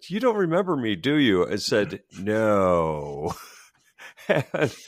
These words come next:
she said, "Well, I was, I knew your roommate." I said, "My roommate? Which one?" She's like,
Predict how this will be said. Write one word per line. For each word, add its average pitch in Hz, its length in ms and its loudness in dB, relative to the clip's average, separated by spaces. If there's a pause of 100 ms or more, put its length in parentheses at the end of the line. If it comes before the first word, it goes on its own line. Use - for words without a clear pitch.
(400)
she 160 100 -6
said, 156 200 0
"Well, 160 280 2
I 165 160 6
was, 208 480 -2 (960)
I 147 120 4
knew 170 120 2
your 143 200 0
roommate." 107 460 -4 (500)
I - 40 -20
said, - 180 -10 (120)
"My 78 140 -8
roommate? 80 400 -8
Which - 240 -14
one?" 131 300 -2 (100)
She's - 160 -20
like, - 120 -20